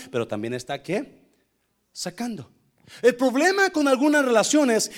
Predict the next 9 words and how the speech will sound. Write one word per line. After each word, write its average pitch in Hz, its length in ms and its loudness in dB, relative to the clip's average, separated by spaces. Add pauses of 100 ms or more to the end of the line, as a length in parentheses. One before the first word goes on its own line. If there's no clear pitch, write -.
es 240 240 4
que - 760 -2
solamente 320 920 2
algunas 294 420 6
relaciones 240 1040 0 (320)
sacan. - 600 -4 (1900)
Siempre 262 1160 0 (120)
están 220 600 -2 (460)
chupando, 214 1000 -4